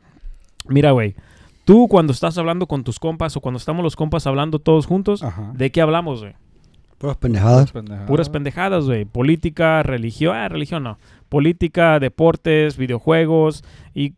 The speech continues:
Speaker 2: El
Speaker 1: cosas
Speaker 2: jale.
Speaker 1: así, güey. El jale, güey, el trabajo, güey, ¿me entiendes?
Speaker 2: Sí, sí.
Speaker 1: Pero ¿cuántas veces has hablado con tu compa del alma, güey? De la espiritualidad.
Speaker 2: Ah, pues con ustedes no, pero mentalmente yo
Speaker 1: No
Speaker 2: sí a
Speaker 1: seas
Speaker 2: veces,
Speaker 1: mentiroso,
Speaker 2: este, <laughs>
Speaker 1: pinche
Speaker 2: a
Speaker 1: Furley, no seas
Speaker 2: veces
Speaker 1: mentiroso, güey.
Speaker 2: Ey, ¿cómo de que no, güey?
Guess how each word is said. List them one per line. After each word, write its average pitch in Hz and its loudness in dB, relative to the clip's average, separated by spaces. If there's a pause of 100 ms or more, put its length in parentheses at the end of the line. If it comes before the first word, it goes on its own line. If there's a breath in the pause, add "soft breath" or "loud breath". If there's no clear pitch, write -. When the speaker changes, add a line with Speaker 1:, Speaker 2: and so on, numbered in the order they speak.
(100)
Speaker 2:
El - -10
Speaker 1:
cosas 226 0
Speaker 2:
jale. 156 -2
Speaker 1:
así, 160 -2
güey. 123 -4
El 127 -4
jale, 254 -2
güey, 220 0
el 175 -8
trabajo, 185 -2
güey, 139 0
¿me 135 -2
entiendes? 247 -6
Speaker 2:
Sí, 110 -16
sí. 101 -20
Speaker 1:
Pero 135 2
¿cuántas 175 0
veces 170 -4
has 160 -6
hablado 156 -2
con 127 -6
tu 135 -6
compa 151 -4
del 117 -8
alma, 117 -8
güey? 101 -16 (200)
De 127 -10
la 123 -8
espiritualidad. 113 -8 (600)
Speaker 2:
Ah, 113 -2 (220)
pues 117 0
con 120 -4
ustedes 131 -4
no, 131 -8
pero 139 -2
mentalmente 123 -8
yo 127 -4
Speaker 1:
No 123 -6
Speaker 2:
sí 131 -8 (240)
a 120 -2
Speaker 1:
seas 117 -2
Speaker 2:
veces, 120 -4
Speaker 1:
mentiroso, 131 4
Speaker 2:
este, 170 6
<laughs> 147 6
Speaker 1:
pinche 143 2
Speaker 2:
a 135 0
Speaker 1:
Furley, 147 0
no 170 4
seas 147 2
Speaker 2:
veces 170 4
Speaker 1:
mentiroso, 170 0
güey. 117 -6
Speaker 2:
Ey, 127 2 (240)
¿cómo 190 2
de 180 4
que 175 2
no, 214 0
güey? 147 4